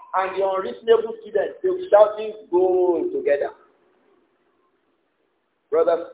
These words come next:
have you observed this? The reasonable professor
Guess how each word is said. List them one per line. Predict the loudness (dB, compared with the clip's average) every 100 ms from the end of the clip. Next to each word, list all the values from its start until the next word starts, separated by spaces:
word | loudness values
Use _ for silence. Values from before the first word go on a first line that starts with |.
| -6
have | -6 2
you | 2
observed | 4 4 4 2
this? | -10 -18 _ _ _ -20 _ _ _ _ _ _ _ _
The | 2 2
reasonable | 2 2 2 2 -4
professor | -6 0 0 2 2